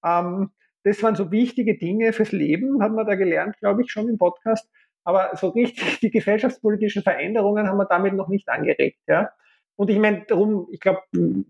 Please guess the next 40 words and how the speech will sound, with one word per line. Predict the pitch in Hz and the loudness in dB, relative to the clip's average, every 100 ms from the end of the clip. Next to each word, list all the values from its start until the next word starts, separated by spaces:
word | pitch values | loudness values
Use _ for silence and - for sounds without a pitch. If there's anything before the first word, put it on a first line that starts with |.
| _ | _
darum | 202 190 | -4 0
reden | 175 185 | 0 2
wir | 190 | 2
heute | 156 170 220 | 2 0 0
vielleicht | 180 180 - | 0 0 -2
auch | - | -8
ein | 160 | -4
bisschen | 185 202 | 0 0
wieder | 190 185 - | 0 -2 -2
eher | 147 190 | -2 2
über | 202 185 | 0 0
Unternehmen, | 180 185 160 147 190 196 190 170 | -2 0 0 2 2 2 2 2
weil | 165 | 2
wir | 170 170 | 2 0
eben | 165 180 175 156 - _ _ _ _ _ _ _ - - | 0 0 0 -2 -12 _ _ _ _ _ _ _ -2 0
da | - 156 175 | 0 2 0
irgendwie, | 185 175 175 | 0 0 0
glaub | 175 160 | 0 0
ich, | 170 - _ | 0 -6 _
vielleicht | 170 170 | 0 0
ein | 175 | -2
bisschen, | 175 180 | -4 -2
erstens | 156 170 190 | 0 0 2
uns | 175 | -2
ein | 160 | 0
bisschen | 175 165 | -2 0
besser | 165 175 139 | -2 0 0
auskennen, | 151 - 196 175 | -2 -2 0 2
oder | 160 | 2
zumindest | 151 180 165 | 2 0 0
für | 175 | -2
mich | 175 269 - | 0 2 0
kann | 170 | -2
ich | - | -4
das | - | -6
sagen. | 160 143 175 240 - _ | 0 2 2 -2 -6 _
Äh, | - 170 170 - _ _ _ _ _ | -2 0 0 -4 _ _ _ _ _
und | 170 160 | -2 -2
zweitens, | - 143 147 - 175 180 170 - - - _ | 2 2 2 -2 0 0 -2 -10 -10 -10 _
ähm, | 156 156 160 156 156 165 | 0 0 0 2 2 -2